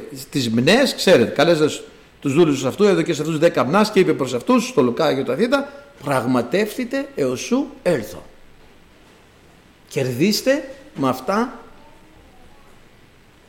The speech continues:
που σας δίνω. Σας δίνω μια υπηρεσία. Κερδίστε. Υπηρετήστε». Δεν σας τις δίνω για να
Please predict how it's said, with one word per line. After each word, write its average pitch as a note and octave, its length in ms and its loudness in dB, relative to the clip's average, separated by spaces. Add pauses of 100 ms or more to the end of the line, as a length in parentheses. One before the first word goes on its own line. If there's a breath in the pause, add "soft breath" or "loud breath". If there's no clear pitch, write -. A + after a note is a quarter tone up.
που - 60 -12
σας D#3+ 220 0
δίνω. G3 320 4 (1120)
Σας A2+ 180 -12
δίνω F#3+ 180 -2
μια G#3+ 140 2
υπηρεσία. G#3+ 540 -6 (480)
Κερδίστε. C3 580 -4 (2000)
Υπηρετήστε». D3 800 0 (480)
Δεν A3+ 100 2
σας G#3+ 180 -4
τις B2+ 120 -10
δίνω C3+ 320 2 (640)
για C3+ 120 -4
να B2 320 -4